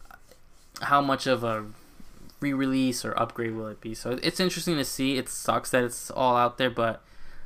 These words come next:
these, some of these games are gonna sell regardless, whether or not some of the stuff was steamed out. It's not like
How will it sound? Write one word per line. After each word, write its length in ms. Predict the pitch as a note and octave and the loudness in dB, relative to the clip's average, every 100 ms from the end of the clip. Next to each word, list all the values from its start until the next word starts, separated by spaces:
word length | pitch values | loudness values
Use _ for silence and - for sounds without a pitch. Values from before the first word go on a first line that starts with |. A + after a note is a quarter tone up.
| - - D3+ | -10 -10 0
these, 280 | E3 E3+ | 2 2
some 180 | - D#3+ | 2 4
of 60 | D#3+ | 4
these 120 | C#3+ | 2
games 200 | D3 C#3 | 0 -2
are 40 | |
gonna 180 | C3 B2 | 0 0
sell 240 | - B2+ B2 | 4 6 6
regardless, 760 | A2 G#2+ G#2+ A#2 D3 F3 - - | 2 -2 -2 -2 -4 -6 -8 -6
whether 240 | A2+ A2 | -4 -4
or 40 | |
not 220 | A2 A2 A2+ | -2 -4 -4
some 220 | A2+ A2 | -6 -8
of 60 | |
the 60 | G#2+ | -8
stuff 320 | - - A2 | -10 -8 -8
was 100 | A2 | -8
steamed 400 | - - A#2 A2+ | -10 -8 -6 -4
out. 180 | A2+ A2+ | -2 -2
It's 140 | A2+ | -4
not 220 | C3+ B2+ A2+ | 2 2 2
like 240 | A2+ - | -2 -8